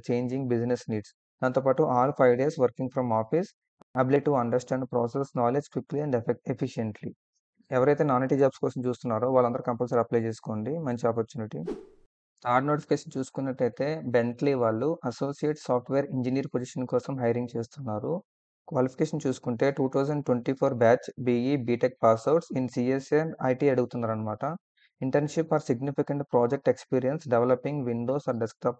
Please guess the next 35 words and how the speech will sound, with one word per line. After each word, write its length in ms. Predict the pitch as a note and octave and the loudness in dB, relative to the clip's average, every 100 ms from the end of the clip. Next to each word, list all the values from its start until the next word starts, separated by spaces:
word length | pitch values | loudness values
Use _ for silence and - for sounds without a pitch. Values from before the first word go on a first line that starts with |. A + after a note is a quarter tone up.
| - | -2
products 320 | A2+ E3 - _ _ _ - | 0 0 -4 _ _ _ -2
using 220 | C3 C#3 D3 | 0 0 -4
C, 120 | - C3+ D#3 | -2 -2 0
సీ 80 | C3+ B2+ | -2 2
ప్లస్ 200 | C3 B2+ | 0 0
ప్లస్, 180 | C#3+ D3 B2+ | -2 -4 2
Java, 240 | B2 A#2 C3+ B2 | 4 4 4 4
డాట్ 180 | A2+ A#2+ | 2 2
నెట్ 120 | B2 A2+ | -2 -2
అడుగుతున్నారు. 440 | A2 A2 G#2 A2 - _ _ _ - | -2 -4 -4 -6 -10 _ _ _ -2
అంటే 120 | C3+ D3+ | 0 0
మీకు 160 | D3 D#3+ | 0 0
C, 100 | D3+ C#3+ D#3 | 0 -2 0
సీ 100 | C#3+ | 0
ప్లస్ 160 | C#3 C#3 | 0 -2
ప్లస్, 160 | - D3 B2+ | 0 2 6
Java, 200 | A#2 C3 B2+ | 6 6 6
డాట్ 180 | A#2+ B2 | 4 2
నెట్‌లో 220 | A#2+ C#3 C3 | -4 -2 -2
మీకు 140 | B2+ C3 | 0 0
ఇంటర్న్‌షిప్ 400 | A#2+ C3 C3+ C3+ C3 | 0 0 0 0 -2
ఎక్స్పీరియన్స్ 420 | - C3 C3 C3 | 0 -2 -2 -2
ఉన్నా 120 | B2+ B2+ | -2 2
పర్లేదు, 360 | A#2+ A#2+ B2+ E3+ G#3 _ _ - | 4 4 2 0 -4 _ _ 4
లేదా 180 | C#3+ D#3+ | 4 4
మీకు 140 | D#3 C#3 | 2 0
దీని 140 | C3+ C3+ | 0 0
మీద 100 | C#3 A#2+ | 2 4
నాలెడ్జ్, 280 | B2 C3+ - | 4 2 6
ప్రాజెక్ట్ 320 | B2+ B2+ C#3+ C#3+ | 8 8 4 0
ఎక్స్పీరియన్స్ 380 | - C3 B2+ B2 | 2 0 0 0
ఉన్నా 100 | B2 A#2+ | 0 2
పర్లేదు, 240 | A#2 A2+ | 4 2
అప్లై 160 | - A#2+ A#2+ | 2 0 -2
చేసుకోవచ్చు. 480 | A#2 A2+ G#2 - | -2 -2 -2 -2